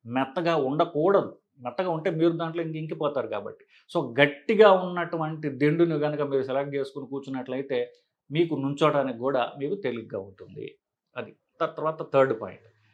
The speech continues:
నెక్స్ట్, వయసు పెద్ద ఉన్న వాళ్ళు, ఇప్పుడు ఎనభై, ఎనభై ఐదు వయసు ఉన్న వాళ్ళకి నుంచోవడానికి ఇబ్బందిగా ఉంటుంది కాబట్టి ఈ మూడు పాటించి ఎలాగ నుంచోవాలి? ఫస్ట్ మీరు నుంచునేటప్పుడు మీ మోకాళ్ళను వెనక్కి తీసుకోవాలి. మీ మోకాళ్ళను వెనక్కి తీసుకుని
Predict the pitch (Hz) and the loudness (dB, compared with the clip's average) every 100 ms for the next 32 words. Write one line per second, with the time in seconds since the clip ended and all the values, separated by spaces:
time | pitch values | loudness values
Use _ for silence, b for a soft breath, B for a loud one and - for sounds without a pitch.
0 | _ _ _ _ - 175 190 - 190 - | _ _ _ _ -4 -4 -4 -2 -2 -2
1 | - _ _ _ _ _ 120 175 220 220 | -8 _ _ _ _ _ 0 2 2 2
2 | - 143 139 151 135 123 113 110 127 120 | 2 2 2 0 0 -2 -2 -4 -6 -6
3 | 123 123 123 117 113 113 110 117 135 147 | -4 -4 -6 -6 -4 -4 -4 -4 -4 -6
4 | 139 131 127 117 107 120 143 165 151 143 | -6 -6 -6 -10 -12 -12 -6 -4 -2 -4
5 | 247 - 113 120 113 110 107 110 113 120 | -6 -12 -8 -6 -6 -8 -10 -14 -10 -8
6 | 151 156 139 147 143 170 175 175 135 135 | -10 -10 -8 -6 -2 0 0 0 -4 -4
7 | 147 131 120 113 - _ b b b b | -6 -8 -10 -12 -16 _ b b b b
8 | 135 143 170 156 147 135 123 110 101 - | 2 8 8 8 2 -2 -4 -2 -4 -6
9 | - 151 160 240 208 170 170 170 185 170 | -4 -2 -2 2 4 4 2 -4 -4 -2
10 | 170 190 185 170 - _ _ _ 139 135 | -2 0 0 -2 -6 _ _ _ -4 -4
11 | 113 123 170 214 185 160 139 151 156 123 | -2 0 4 8 8 6 0 -2 -4 -4
12 | - 120 113 - _ 131 113 113 143 165 | -6 -10 -10 -14 _ -14 -10 -2 0 2
13 | 175 156 123 139 - 156 117 - 117 113 | 2 2 -2 -6 -6 -8 -10 -12 -18 -18